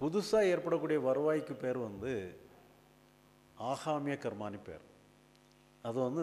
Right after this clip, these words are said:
இந்த ஜென்மாவுல நாம புதுசா ஏர்ன் பண்றதெல்லாம் ஆகாமிய கர்மான்னு பேர். இப்ப அந்த புதுசா ஏர்ன் பண்ணக்கூடிய அந்த ஆகாமிய கர்மா வந்து பழையபடி நம்ம பேங்க் டெபாசிட்ல போய் சேர்ந்தோம்.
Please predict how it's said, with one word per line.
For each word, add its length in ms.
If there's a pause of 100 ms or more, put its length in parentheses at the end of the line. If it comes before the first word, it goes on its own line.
இந்த 220 (200)
ஜென்மாவுல 640
நாம 220 (100)
புதுசா 320 (160)
ஏர்ன் 220
பண்றதெல்லாம் 640 (680)
ஆகாமிய 440
கர்மான்னு 400
பேர். 160 (2000)
இப்ப 260
அந்த 100 (140)
புதுசா 340 (160)
ஏர்ன் 220
பண்ணக்கூடிய 480
அந்த 100 (100)
ஆகாமிய 460
கர்மா 260 (120)
வந்து 200 (480)
பழையபடி 380
நம்ம 240
பேங்க் 260
டெபாசிட்ல 500
போய் 200
சேர்ந்தோம். 260